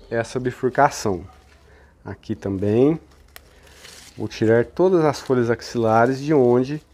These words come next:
eu consegui a brotação que foi feita a poda, ó. Aqui também, ó.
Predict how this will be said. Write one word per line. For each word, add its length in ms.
eu 100
consegui 720
a 100
brotação 840
que 20
foi 160
feita 340
a 40
poda, 400
ó. 340
Aqui 240
também, 520
ó. 40